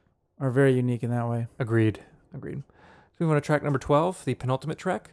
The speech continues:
Speaker 1: Hmm.
Speaker 2: The song is called Breathe Again.
Speaker 1: Oh, yeah, this one, this one's interesting. It,
Speaker 2: It's another
Speaker 1: some,
Speaker 2: slow
Speaker 1: some of the
Speaker 2: one.
Speaker 1: lyrics are interesting in this one.
Speaker 2: Yeah, this song's about, um, obviously a po-, a post-breakup.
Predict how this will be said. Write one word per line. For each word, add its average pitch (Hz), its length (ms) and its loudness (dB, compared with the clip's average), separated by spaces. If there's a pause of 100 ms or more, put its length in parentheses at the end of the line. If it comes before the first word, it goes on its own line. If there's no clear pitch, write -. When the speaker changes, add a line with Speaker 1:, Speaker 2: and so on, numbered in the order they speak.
Speaker 1:
Hmm. 175 200 0 (100)
Speaker 2:
The - 40 -12
song 135 200 -2
is - 80 -4
called 123 320 2 (440)
Breathe 180 580 8
Again. 180 640 6 (720)
Speaker 1:
Oh, 139 200 4
yeah, 135 260 4
this 135 180 2
one, 151 320 0 (840)
this - 180 -4
one's 151 240 4
interesting. 131 500 -2
It, 139 120 -2 (140)
Speaker 2:
It's - 120 -20
another 170 220 6
Speaker 1:
some, 180 120 4
Speaker 2:
slow 135 120 10
Speaker 1:
some 123 120 10
of 113 80 8
the 208 40 8
Speaker 2:
one. 180 80 8
Speaker 1:
lyrics 170 320 4
are 147 100 4
interesting 139 400 -2
in 123 80 -2
this 123 220 -6
one. 123 160 -4 (380)
Speaker 2:
Yeah, 120 240 -2 (200)
this 147 140 0
song's 165 240 4
about, 139 400 6 (100)
um, 117 380 0 (420)
obviously 113 300 -2
a 107 60 0
po-, 117 360 -2
a 139 60 -6
post-breakup. 127 640 -2